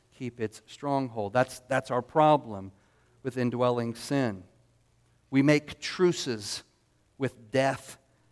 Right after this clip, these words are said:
and darkness. Maybe you've surrendered some of the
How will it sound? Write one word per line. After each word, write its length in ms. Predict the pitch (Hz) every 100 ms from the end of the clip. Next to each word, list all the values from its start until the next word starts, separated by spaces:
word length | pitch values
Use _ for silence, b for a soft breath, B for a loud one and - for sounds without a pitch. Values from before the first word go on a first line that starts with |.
| _ _ _ _
and 240 | 120 113 117
darkness. 800 | 123 123 - 101 92 - - - _ _ _ _ _ _ _ _ _ _ _ _ _ _ _ _ -
Maybe 260 | 131 131
you've 380 | 127 127 120 - -
surrendered 880 | - - 135 143 156 135 117 107 - _ _ _ _ _ _ _ _ _
some 280 | - - 156
of 160 | 151 131
the 240 | 131 123